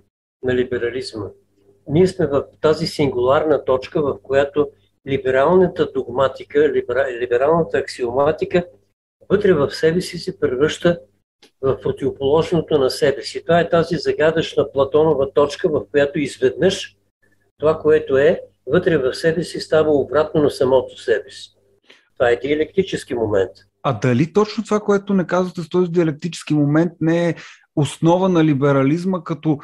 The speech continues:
Speaker 2: свобода в двете английски понятия, liberty of и freedom for? Тоест, едното е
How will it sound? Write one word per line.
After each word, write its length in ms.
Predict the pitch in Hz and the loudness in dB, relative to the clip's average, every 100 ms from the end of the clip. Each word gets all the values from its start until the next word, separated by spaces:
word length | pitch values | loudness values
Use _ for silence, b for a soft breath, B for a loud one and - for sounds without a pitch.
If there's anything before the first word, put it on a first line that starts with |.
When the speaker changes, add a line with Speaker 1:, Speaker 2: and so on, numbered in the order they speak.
| B _ | B _
Speaker 2:
свобода 580 | - 147 127 131 156 180 | -2 0 2 2 2 2
в 200 | 175 123 | 0 2
двете 320 | 156 170 170 | 0 2 2
английски 520 | 151 151 180 - 147 | 2 2 -2 -4 -6
понятия, 640 | 139 139 151 160 196 208 214 b _ - | -2 0 0 -2 -2 -2 -4 b _ 0
liberty 800 | 147 196 190 185 160 165 147 - _ _ - | 2 2 2 2 -2 -6 -6 -10 _ _ 0
of 340 | 180 247 - - | 2 2 -4 -4
и 240 | 196 170 | -4 -4
freedom 480 | - 196 208 196 185 | -2 0 2 2 0
for? 420 | - 185 156 113 | 0 2 2 0
Тоест, 340 | 170 170 - 175 | -2 -2 -2 0
едното 400 | 165 185 190 | 2 2 2
е 140 | 180 | 0